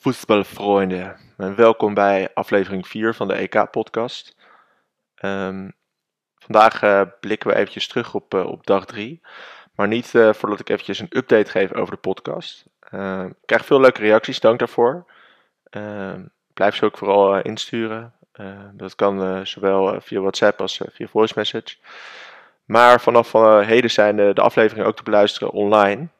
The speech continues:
via Anchor punt F M. Hier kunnen mensen de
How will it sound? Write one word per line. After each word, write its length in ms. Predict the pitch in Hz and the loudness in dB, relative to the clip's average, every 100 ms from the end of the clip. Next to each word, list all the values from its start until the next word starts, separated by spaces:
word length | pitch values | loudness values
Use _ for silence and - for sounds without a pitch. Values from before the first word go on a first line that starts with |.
| _ | _
via 420 | - 107 98 - | -4 0 0 0
Anchor 400 | 120 123 117 98 | 0 0 2 -2
punt 320 | - 95 90 117 | 0 -4 -4 -6
F 60 | |
M. 200 | - 101 - _ _ _ _ | -6 -8 -10 _ _ _ _
Hier 160 | 110 | -4
kunnen 220 | - 110 107 | 0 0 2
mensen 380 | 107 110 107 | 0 0 -2
de 200 | 101 98 | 0 0